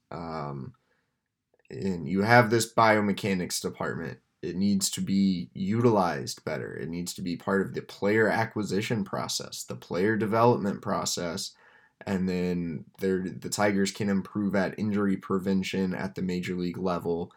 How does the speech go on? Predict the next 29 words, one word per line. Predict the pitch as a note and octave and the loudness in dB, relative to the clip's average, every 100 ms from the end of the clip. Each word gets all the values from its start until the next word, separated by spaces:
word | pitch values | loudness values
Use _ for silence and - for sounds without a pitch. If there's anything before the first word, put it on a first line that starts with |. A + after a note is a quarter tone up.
| _ _ _ - | _ _ _ -10
And | F2+ F2+ F#2+ | -6 -2 2
that | G2 | 4
encompasses, | G2 F2+ - F#2+ F#2 - F2+ F2+ F2+ F2 - - _ _ | 2 0 -2 -2 -2 -2 -2 0 0 -2 -6 -10 _ _
it's | E2 - | -8 4
not | B2 C3 | 6 8
just | C3 A#2+ | 4 6
Doug | C#3 B2+ | 6 6
Teeter, | - F3 B2+ E2 - | 4 2 2 -2 -4
you | G2 | -4
know, | F2 F#2+ | 0 2
it | F#2+ | 0
encompasses | G2 A2+ G#2 - G#2 - | 0 -2 -2 -2 -2 6
Doug | B2+ B2 | 6 6
Teeter | - B2 A#2 A2+ A2 _ _ _ - | 2 6 6 6 2 _ _ _ -4
and | A2+ A#2 | 0 4
the | |
biomechanics | A2 G#2+ G#2 - - A2 G2+ G#2+ G#2 F#2+ | 6 8 6 0 -6 -4 -2 0 0 -2
department | F#2+ A2 A#2 G#2 G2 - | -2 2 2 2 0 0
and | A2+ | 0
the, | A2 A2 | 2 0
uh, | G#2 | 0
analytics | A2 A2 G#2 G2 F#2+ | 0 0 2 2 0
department | - - G#2 F#2+ F#2+ - | -6 0 2 2 0 0
and | G#2+ G#2+ | -2 0
the | |
strength | G2+ - G2+ F#2+ | -2 0 -2 -2
and | F#2+ | -2
conditioning | G2 F#2+ - F#2+ F#2+ | 0 0 0 0 -2
department, | F#2+ - F#2 F2 G2+ G2 | -4 -2 -2 2 0 -2